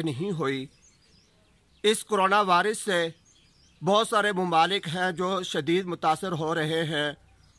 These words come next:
ان کے اندر امریکہ کا نام بھی ہے، برطانیہ بھی ہے، فرانس، جرمنی کے اندر بھی ہے، ایران ہے، اٹلی، اسپین، یہ سارے کے سارے ممالک ہیں جو بہت زیادہ متاثر ہو رہے ہیں۔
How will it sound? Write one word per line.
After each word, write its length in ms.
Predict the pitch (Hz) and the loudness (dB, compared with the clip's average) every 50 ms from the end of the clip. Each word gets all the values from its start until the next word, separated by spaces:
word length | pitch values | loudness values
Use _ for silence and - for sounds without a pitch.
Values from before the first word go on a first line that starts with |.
| _ _ _ _ - | _ _ _ _ -4
ان 180 | 190 190 202 | -2 -2 -2
کے 100 | 190 196 | 0 -2
اندر 240 | 190 175 175 185 180 | -2 0 0 0 0
امریکہ 360 | 175 175 156 156 170 170 180 | 0 0 0 -2 -2 -2 -4
کا 160 | 180 175 196 185 | -4 -4 -2 -2
نام 240 | 165 170 165 165 | 0 0 0 -2
بھی 200 | 165 151 175 165 | -2 -4 -4 -2
ہے، 220 | 151 165 160 160 160 143 | 0 2 2 2 0 0
برطانیہ 500 | 160 - - - 165 160 160 170 180 175 | -4 -6 -4 -2 -2 -2 0 -2 -2 -4
بھی 240 | 165 170 175 175 160 | -2 -4 -4 -4 -2
ہے، 280 | 160 160 165 160 156 147 - - - - - - - | 0 0 0 0 0 -2 -6 -12 -20 -20 -18 -8 -4
فرانس، 440 | 185 175 170 165 165 175 170 - | -2 0 2 2 2 2 0 -2
جرمنی 440 | - 175 165 160 151 165 165 185 190 | -4 -4 -2 -2 -2 -2 -2 -2 -2
کے 100 | 185 - | -2 -4
اندر 240 | 175 165 165 175 165 | -4 -4 -2 -4 -4
بھی 180 | 151 180 175 165 | -2 -4 -4 -2
ہے، 220 | 165 165 160 160 165 | 0 0 0 0 0
ایران 380 | 185 165 160 156 156 175 185 160 | -2 -2 0 2 2 2 0 0
ہے، 220 | 151 165 160 160 | -2 -2 0 0
اٹلی، 320 | 165 156 - - 170 175 170 | -2 -2 -4 -6 -6 -6 -6
اسپین، 440 | 156 - - 175 165 165 170 165 151 - - - - - - - - | -6 -8 -6 -4 -2 0 0 -2 -4 -8 -14 -20 -20 -20 -18 -8 -2
یہ 120 | 214 220 214 | 0 0 2
سارے 300 | - 226 214 226 247 226 | 2 2 2 2 2 0
کے 80 | 240 | -2
سارے 240 | - 233 214 208 214 | 0 0 0 0 0
ممالک 520 | 196 190 190 180 175 170 185 208 208 - | -2 -2 0 0 2 2 2 0 -2 -4
ہیں 160 | 156 165 185 190 | -4 -4 -2 -2
جو 160 | 156 175 170 | -2 -2 -2
بہت 260 | 143 160 175 190 165 | 0 0 0 0 0
زیادہ 260 | 175 170 165 165 175 156 | 0 -2 -2 -2 -6 -8
متاثر 380 | 160 156 175 147 143 - 175 151 | -6 -4 -4 -4 -4 -4 -6 -6
ہو 200 | 123 131 131 127 | -6 -4 -6 -6
رہے 280 | 131 131 131 147 139 | -6 -6 -6 -6 -6
ہیں۔ 220 | 135 139 123 98 | -8 -8 -10 -12